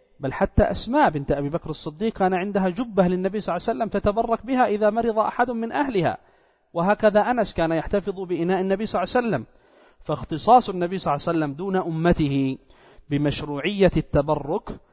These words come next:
فهذا قد اختص الله عز وجل نبينا محمدا عليه الصلاة والسلام، بل وسائر إخوانه كذلك من الأنبياء والرسل، خصهم الله عز وجل ببركة في ذواتهم، خصهم ببركة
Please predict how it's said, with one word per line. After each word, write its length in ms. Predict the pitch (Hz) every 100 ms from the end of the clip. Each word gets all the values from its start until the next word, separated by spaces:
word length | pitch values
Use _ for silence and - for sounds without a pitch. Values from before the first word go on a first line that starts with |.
| _ _
فهذا 800 | _ 143 135 160 156 135 127 165
قد 220 | 180 135
اختص 440 | 123 - 180 - 151
الله 260 | 131 139
عز 260 | 120 117 120
وجل 380 | 120 120 180 165
نبينا 480 | 131 147 139 131 120
محمدا 540 | 113 160 143 120 113
عليه 220 | 107 110
الصلاة 340 | 104 - 113 101
والسلام، 380 | 107 - 104 95 - _ - - -
بل 420 | 175 269 294 277 _ _ _
وسائر 720 | 131 123 147 156 180 190 185 -
إخوانه 920 | - 131 147 160 170 170 185 214 240 - _ _
كذلك 600 | 135 123 143 170 175 170
من 240 | 185 170 135
الأنبياء 720 | 131 131 123 127 139 175 147
والرسل، 420 | 120 120 123 104 - -
خصهم 500 | - 175 - 135 131
الله 240 | 123 131 131
عز 260 | 123 117
وجل 420 | 123 117 135 156 139 _ _ _ 131
ببركة 540 | 127 156 175 143 135
في 200 | - 127
ذواتهم، 640 | 123 127 151 135 117 107 107 _ _
خصهم 600 | - 170 - - 147 139
ببركة 580 | 131 135 160 143 147 135